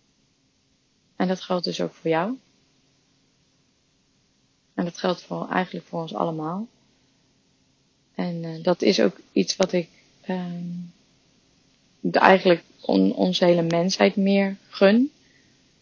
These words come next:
Omdat er heel veel gebouwd is op, op ons lijden en op ons pijnstuk.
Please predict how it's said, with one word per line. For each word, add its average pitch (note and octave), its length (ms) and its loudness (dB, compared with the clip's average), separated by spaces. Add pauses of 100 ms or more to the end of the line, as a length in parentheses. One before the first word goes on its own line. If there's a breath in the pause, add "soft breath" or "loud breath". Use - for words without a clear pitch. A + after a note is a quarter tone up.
(880)
Omdat F3 340 -2
er F3 120 -2
heel F3+ 440 8
veel F3 200 -2
gebouwd E3+ 540 -2
is E3+ 300 -6 (120)
op, F3 220 -2 (380)
op F3+ 220 -2
ons E3 200 -6
lijden F3+ 560 0 (200)
en F3 140 -8
op E3+ 160 -14
ons E3 340 -8 (640)
pijnstuk. F#3 640 2